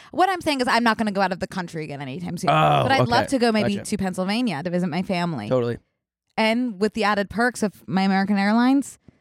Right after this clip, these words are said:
Speaker 1: card, I can do so in style in first class.
Speaker 2: Yeah.
Speaker 1: So that'll, that's something to look forward to.
Speaker 2: Me and you had talked. We were potentially gonna be at the,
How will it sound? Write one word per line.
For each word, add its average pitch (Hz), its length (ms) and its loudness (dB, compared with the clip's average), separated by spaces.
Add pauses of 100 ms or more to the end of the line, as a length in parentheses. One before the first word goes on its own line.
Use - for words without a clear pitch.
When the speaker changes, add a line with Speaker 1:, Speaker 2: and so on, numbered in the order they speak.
(340)
Speaker 1:
card, 320 280 2
I 220 120 0
can 214 120 0
do 202 120 2
so 202 160 2
in 185 160 -4
style 165 400 -4
in 165 80 -6
first - 240 -10
class. - 500 -10 (420)
Speaker 2:
Yeah. - 140 -14 (520)
Speaker 1:
So 208 140 -4
that'll, 196 380 0
that's 208 160 -2
something 202 160 -2
to 135 40 -10
look - 120 -14
forward - 240 -10
to. - 260 -10 (1000)
Speaker 2:
Me 131 160 4
and 123 100 2
you 120 100 2
had 117 180 -2
talked. 117 520 -4 (840)
We 135 120 4
were 123 100 2
potentially 131 460 -2
gonna 117 160 2
be 113 140 0
at 113 100 -2
the, 110 140 -2